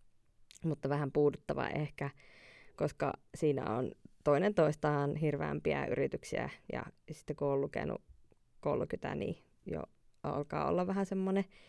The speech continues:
vähän semmonen, mm, ehkä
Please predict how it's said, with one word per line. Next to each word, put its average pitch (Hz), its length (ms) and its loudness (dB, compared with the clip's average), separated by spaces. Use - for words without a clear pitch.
vähän 175 200 -2
semmonen, 143 400 0
mm, 320 540 -6
ehkä 269 440 -4